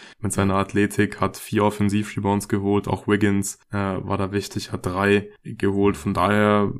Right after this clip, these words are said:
ja, war ein gutes Adjustment. Ähm, ob man da jetzt Gary Payton starten lässt oder Jordan Poole, weiß ich nicht. Glaub ich, kann man sich so ein bisschen drüber streiten, weil mir gefällt's eigentlich schon ziemlich gut, wenn,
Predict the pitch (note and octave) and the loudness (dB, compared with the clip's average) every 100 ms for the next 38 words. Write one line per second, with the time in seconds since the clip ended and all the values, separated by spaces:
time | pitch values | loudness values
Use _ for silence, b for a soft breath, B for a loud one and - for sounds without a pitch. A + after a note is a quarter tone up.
0 | - - A2+ G2+ A2+ - - G2+ G2+ G#2+ | -10 0 2 2 -2 -12 -12 -6 -2 0
1 | G#2 B2+ B2 A#2+ A2 G#2+ A2 A#2+ B2 A#2 | 0 0 0 2 0 2 0 2 2 2
2 | A#2 - - - A2 G2 G2 F#2+ F#2+ _ | 0 -6 -16 -10 -6 -4 -4 -4 -6 _
3 | - - G2+ G2 G2 G2 - - - - | -8 -2 0 2 2 2 -2 -6 -8 -14
4 | - - G2+ G2+ - G#2+ G#2+ A2+ G#2+ - | -12 -2 0 0 2 2 2 2 0 2
5 | G#2+ G#2+ G2+ G#2 G#2 - G#2 G2+ G#2 G#2 | 2 2 2 2 0 0 -2 2 2 2
6 | G2+ - A2+ A#2 A#2 A2+ - - - G#2+ | 0 -2 4 8 8 6 -2 -10 0 2
7 | B2 A#2 G#2+ - G#2 G#2 G#2+ G2+ G2 G2+ | 2 0 0 0 -2 0 0 0 0 0
8 | G#2+ - G2+ - G2+ F#2+ - - G2+ A2+ | 0 0 -4 -2 -4 -4 -8 -6 2 2
9 | A#2 A#2 A#2 A#2+ B B - F#2+ G2+ G2 | 2 0 0 -4 B B -8 -2 0 2
10 | G2 F#2+ - - G2+ G#2 G#2+ G#2 G2 A2 | 0 -2 -6 -2 0 2 0 0 0 -2
11 | - G#2 G2 - A2 A2+ G2+ G2 G2 F#2+ | 0 -2 -2 -2 -2 0 0 2 0 -2
12 | F#2 | -4